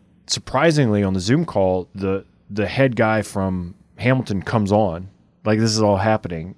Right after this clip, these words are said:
And then all the characters come on, on the Zoom call with this little girl on the show. And then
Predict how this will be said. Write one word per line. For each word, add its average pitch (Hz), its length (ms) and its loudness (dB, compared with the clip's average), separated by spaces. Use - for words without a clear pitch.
And 117 180 0
then 110 100 2
all 113 340 4
the 139 80 0
characters 98 500 -2
come 90 240 -4
on, 82 340 -4
on 107 140 0
the 101 60 2
Zoom 131 220 4
call 90 280 0
with 101 160 -2
this - 180 -6
little 101 160 -2
girl 92 500 -2
on 107 160 0
the 95 60 -2
show. 98 500 -2
And 107 260 -2
then 110 260 0